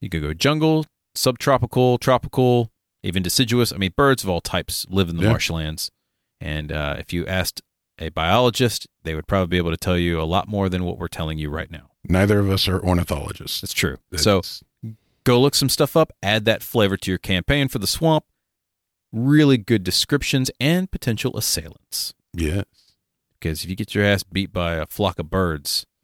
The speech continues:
Speaker 1: that's gonna <laughs> suck for your characters. <laughs> The Alfred Hitchcock reference notwithstanding.
Speaker 2: Oh, see, I had a flock of seagulls <laughs> reference. I,
Speaker 1: Oh,
Speaker 2: I had
Speaker 1: that's
Speaker 2: a
Speaker 1: even,
Speaker 2: totally
Speaker 1: oh,
Speaker 2: different
Speaker 1: God,
Speaker 2: joke
Speaker 1: that's
Speaker 2: going.
Speaker 1: even better. I'm
Speaker 2: Yeah.
Speaker 1: totally gonna kill our party at some point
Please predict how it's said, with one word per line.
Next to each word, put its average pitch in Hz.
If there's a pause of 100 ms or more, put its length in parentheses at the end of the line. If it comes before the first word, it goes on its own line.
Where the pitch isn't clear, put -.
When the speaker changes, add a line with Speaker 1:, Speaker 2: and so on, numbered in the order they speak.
(580)
Speaker 1:
that's 139
gonna -
<laughs> 135
suck -
for -
your -
characters. - (200)
<laughs> 120 (1800)
The -
Alfred 101
Hitchcock 98
reference 101
notwithstanding. 104
Speaker 2:
Oh, 101
see, 104
I 110
had 110
a 95
flock 104
of 107
seagulls 110
<laughs> -
reference. 107
I, 120 (180)
Speaker 1:
Oh, 131
Speaker 2:
I 110
had 123
Speaker 1:
that's 120
Speaker 2:
a -
Speaker 1:
even, 117
Speaker 2:
totally 117
Speaker 1:
oh, 117
Speaker 2:
different 113
Speaker 1:
God, 113
Speaker 2:
joke 95
Speaker 1:
that's 117
Speaker 2:
going. 90
Speaker 1:
even 85
better. 98
I'm 120
Speaker 2:
Yeah. -
Speaker 1:
totally 101
gonna 87
kill 90 (1200)
our 90
party 90
at 78
some 95
point 87